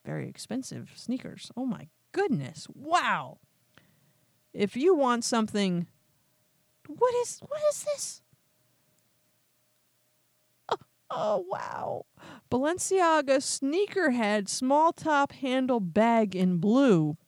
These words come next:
polyester. Two thousand one hundred fifty dollars. Okay. All right. All right. Calm down. If you wanna, if you wanna be just,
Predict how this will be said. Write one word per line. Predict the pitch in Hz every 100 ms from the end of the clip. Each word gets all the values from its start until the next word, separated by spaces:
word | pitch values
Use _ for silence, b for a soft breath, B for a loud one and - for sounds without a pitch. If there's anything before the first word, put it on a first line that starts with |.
| _ -
polyester. | 156 160 196 285 - 156 147 - b b b
Two | - 508 508
thousand | 523 440 370 403
one | 339 349
hundred | 349 339 302
fifty | 302 - 294
dollars. | 214 165 160 - - 381
Okay. | 415 - 196 170 165 175 _ _ _
All | - 294 269
right. | 190 170 156 156 - - _ _ b b b b b b b b
All | 311 381 349
right. | 170 147 147 - - _ _ _
Calm | - 254 269 269 247
down. | 180 156 151 170 - _ _ _ _ _ _ _ _ _ _ -
If | - 233
you | 262
wanna, | 254 220 202 196
if | 185 226
you | 247
wanna | 226 202 185
be | 180 180 170 160
just, | 175 160 -